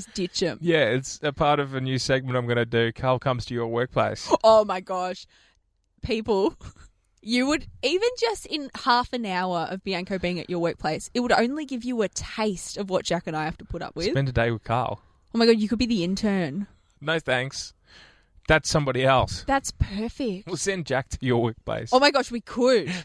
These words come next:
Speaker 2: <laughs> Say, "I'm coming," and then Jack shows up. Surprise!
Speaker 1: We put a little bow on him.
Speaker 2: Wow, that is a surprise.
Speaker 1: Intern Jack.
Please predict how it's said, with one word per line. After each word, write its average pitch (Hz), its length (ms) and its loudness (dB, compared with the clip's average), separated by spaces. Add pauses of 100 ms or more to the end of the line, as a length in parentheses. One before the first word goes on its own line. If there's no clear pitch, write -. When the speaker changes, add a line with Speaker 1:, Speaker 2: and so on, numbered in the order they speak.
(120)
Speaker 2:
<laughs> 185 120 2
Say, 180 280 -2
"I'm 147 160 -2
coming," 127 320 -4
and 107 100 -4
then 107 120 -4
Jack 113 180 0
shows 107 260 0
up. 104 200 -4 (160)
Surprise! 175 800 4
Speaker 1:
We 254 100 -2
put 247 160 -2
a 247 60 2
little 240 160 4
bow 175 260 -2
on 190 100 -6
him. 170 280 -12
Speaker 2:
Wow, 131 160 -8
that 123 160 -8
is 127 180 -4
a 131 60 -10
surprise. 101 640 -6 (440)
Speaker 1:
Intern 220 560 2
Jack. 208 600 -4